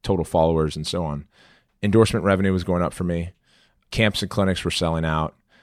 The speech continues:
There were other players that were just as big, if not bigger than me, coming through the college system that weren't doing what I was doing, and as a result, weren't catching the fire that I caught.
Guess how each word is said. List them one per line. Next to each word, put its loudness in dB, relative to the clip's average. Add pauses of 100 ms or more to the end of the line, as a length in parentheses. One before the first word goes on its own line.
(380)
There 2
were 4
other 6
players 2
that 2
were 2
just 0
as 0
big, 2
if -4
not 0
bigger 2
than -2
me, 0
coming -2
through -4
the -4
college 0
system -4 (280)
that 2
weren't 4
doing 4
what 4
I 6
was 2
doing, 0 (640)
and -2
as 0
a 0
result, 2
weren't 0
catching -2
the -2
fire 2
that 0
I 0
caught. 0